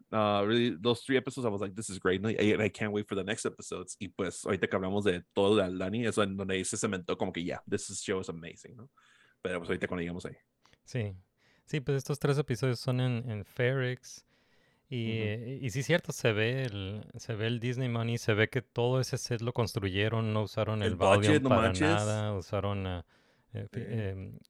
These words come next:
Speaker 2: filmaron en, en locación, eh, se ve el Disney money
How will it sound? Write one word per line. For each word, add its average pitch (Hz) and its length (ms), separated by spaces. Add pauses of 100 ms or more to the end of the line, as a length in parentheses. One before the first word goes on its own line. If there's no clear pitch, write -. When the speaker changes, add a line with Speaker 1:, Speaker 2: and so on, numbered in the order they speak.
(160)
Speaker 2:
filmaron 107 420
en, 101 160
en 98 160
locación, 101 800 (640)
eh, 98 300 (120)
se - 180
ve 98 180
el 127 100
Disney 113 300
money 104 400